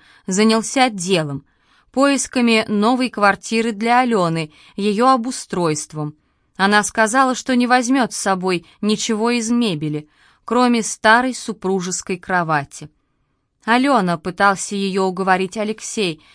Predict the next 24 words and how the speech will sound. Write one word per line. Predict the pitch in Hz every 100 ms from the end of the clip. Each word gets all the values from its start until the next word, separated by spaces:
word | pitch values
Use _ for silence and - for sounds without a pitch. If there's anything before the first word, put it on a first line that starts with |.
| _ _
"этот | 240 240 254 -
полигон | 254 233 170 170 180 233 - _ _
займёт | 185 208 208 233 262
целую | - 269 277 277 294
комнату | - 339 233 185 180 185
обычной | 185 180 196 - 226
двушки. | 220 247 208 - - - - _ _ _ _ _
Мне | 208 233 247 262
в | -
спальне | - 320 320 247 214 196 196 -
других | 196 233 220 269 -
вещей | 240 - - 302 302
и | 262
не | 269 269
надо. | 226 170 147 151 _ _ _ _ -
Понимаешь, | 254 277 330 262 220 -
я | 226 254 247
на | 247
ней | 247 254 247
живу. | 214 294 247 233 160 - _ _ _ -
Эта | 208 220
кровать — | 226 233 262 277 - 202
моя | 208 202 240
планета". | 240 254 247 220 151 - 151